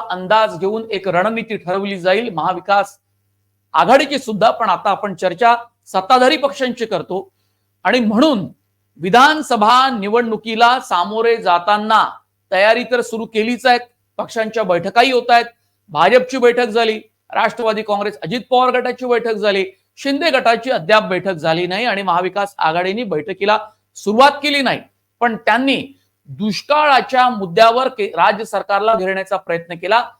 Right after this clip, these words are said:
आणि काँग्रेसच्या सगळ्याच बड्या नेत्यांनी महाराष्ट्रातल्या दुष्काळग्रस्त भागाचा दौरा सुरू केला. हा दौरा सुद्धा विधानसभेच्या निवडणुकीला पाहूनच झालेला आहे.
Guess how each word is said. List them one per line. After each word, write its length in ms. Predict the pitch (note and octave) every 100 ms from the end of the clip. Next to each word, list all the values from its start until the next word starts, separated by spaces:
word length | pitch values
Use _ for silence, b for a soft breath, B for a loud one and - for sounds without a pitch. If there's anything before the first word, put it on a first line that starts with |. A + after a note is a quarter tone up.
| _ _ -
आणि 320 | E3 G#3 G#3+ - _ _
काँग्रेसच्या 720 | G3 G3+ A3+ A#3 A#3+ A#3+ C4 C4 -
सगळ्याच 580 | - A#3 D4 D#4+ D#4 F#3
बड्या 300 | D#3 G3+ B3+
नेत्यांनी 500 | A#3+ G#3 G#3 G3+ B3
महाराष्ट्रातल्या 800 | A3 E3 G3+ F3 - F#3 F#3+ -
दुष्काळग्रस्त 760 | F#3+ D#3 - D4+ D4 G3 - A#3+
भागाचा 480 | E3 F3 - A#3 B3+ - _ _
दौरा 360 | D3+ F#3+ G#3+ B3
सुरू 220 | A3+ F#3+
केला. 380 | F#3+ F3+ G3+ G3+ B _ -
हा 120 | G3
दौरा 420 | F3+ E3+ F3+ B3
सुद्धा 340 | A#3+ G3+ F3+ F#3
विधानसभेच्या 760 | D#3 F#3+ G3+ F#3 F3+ F3 G#3
निवडणुकीला 800 | F#3 D#3+ F3 E3+ E3+ F#3+ A3+ B3+ - _ _ _ _ _ _ _ _ _ _ _ -
पाहूनच 540 | G3+ B3+ C4+ C4 - _ _ _ -
झालेला 440 | E3 E3+ A#3 B3+
आहे. 120 | F#3